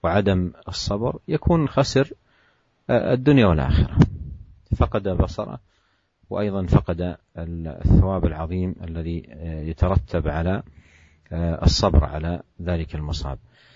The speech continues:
فهنا قال: "فصبر"، فصبر، فإذا قابل هذه المصيبة بالصبر عوضه الله سبحانه وتعالى، آه، على ذلك، آه، الجنة، وأثابه على ذلك بهذا الثواب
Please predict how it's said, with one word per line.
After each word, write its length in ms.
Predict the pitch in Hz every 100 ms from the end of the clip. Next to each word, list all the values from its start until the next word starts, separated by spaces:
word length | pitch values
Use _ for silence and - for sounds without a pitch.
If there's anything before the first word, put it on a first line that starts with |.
| _ - - _ _ _ _
فهنا 320 | 123 117 135
قال: 260 | - 139 127
"فصبر"، 500 | - - 110 85 82 _ - - - - - -
فصبر، 440 | - - 101 82 76 _
فإذا 500 | - 92 92 90 85 -
قابل 360 | 110 123 120 95
هذه 360 | 92 98 95
المصيبة 520 | 87 85 - 95 80 -
بالصبر 540 | - - - 117 127 156 - _ _ _ -
عوضه 440 | 101 113 104 85
الله 300 | 87 90 82
سبحانه 520 | 78 - - - 90 78
وتعالى، 600 | 76 - 78 101 110 156 _ _ _ _ _ -
آه، 420 | 90 85 82 82
على 220 | - 90 87
ذلك، 440 | 80 92 80 -
آه، 720 | 85 82 - _ 85 80 80
الجنة، 480 | 90 80 87 85 80
وأثابه 640 | - 82 80 95 85 78 73
على 180 | 78
ذلك 440 | 80 92 90 82 82
بهذا 600 | 76 80 90 85 85 87 _ _ _ _ -
الثواب 580 | 90 - - 90 95 107